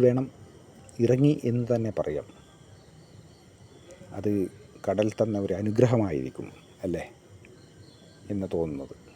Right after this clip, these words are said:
കടലിലിറങ്ങാനും. ചിലപ്പോൾ നാളെ ഈ സമയത്ത് വന്നു കഴിഞ്ഞാൽ ഈ പറഞ്ഞ സ്ഥലങ്ങളിൽ നിൽക്കാൻ പറ്റത്തില്ല. കാരണം അതിശക്തമായ തിരമാലകളും വെള്ളം കയ-,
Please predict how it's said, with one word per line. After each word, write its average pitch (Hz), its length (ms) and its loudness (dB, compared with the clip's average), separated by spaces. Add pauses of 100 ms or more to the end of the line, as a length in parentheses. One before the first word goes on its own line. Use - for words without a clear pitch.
(160)
കടലിലിറങ്ങാനും. 80 840 -6 (1040)
ചിലപ്പോൾ 123 360 2
നാളെ 127 200 4 (100)
ഈ - 100 -2
സമയത്ത് 123 360 -2
വന്നു 117 160 -2 (100)
കഴിഞ്ഞാൽ 113 380 -6 (1700)
ഈ - 20 2 (200)
പറഞ്ഞ 113 320 2 (240)
സ്ഥലങ്ങളിൽ 104 560 0
നിൽക്കാൻ 95 300 -6
പറ്റത്തില്ല. - 360 -8 (340)
കാരണം 101 260 -4 (140)
അതിശക്തമായ 113 600 -2 (100)
തിരമാലകളും 107 600 -2 (640)
വെള്ളം 107 260 4 (160)
കയ-, 101 420 0